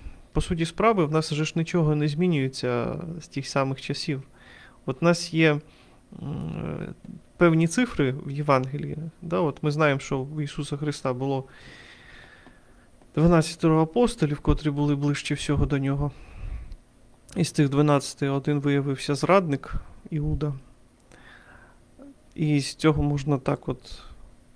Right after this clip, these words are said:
приводити таку приблизну статистику, да, що от приблизно десь кожний дванадцятий — це є зрадник. А також є ще одна статистика, котра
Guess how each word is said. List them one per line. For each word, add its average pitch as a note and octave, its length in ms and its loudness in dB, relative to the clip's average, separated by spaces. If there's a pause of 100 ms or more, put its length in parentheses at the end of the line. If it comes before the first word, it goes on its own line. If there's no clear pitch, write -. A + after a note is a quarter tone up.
(140)
приводити D3 540 4
таку C#3 300 -4
приблизну D3+ 580 0
статистику, C#3 800 -4 (460)
да, C#3+ 180 -4
що - 180 -10
от - 240 -12 (100)
приблизно D3 500 -2
десь C3+ 240 -4
кожний C#3+ 340 -2
дванадцятий — C#3 580 -4
це - 140 -8
є C#3 120 -4
зрадник. D#3 540 0 (1400)
А E3 180 4
також A#3 320 4
є A#3+ 80 4
ще C4 360 0
одна F3 180 2
статистика, D3 800 -2
котра C3 480 -4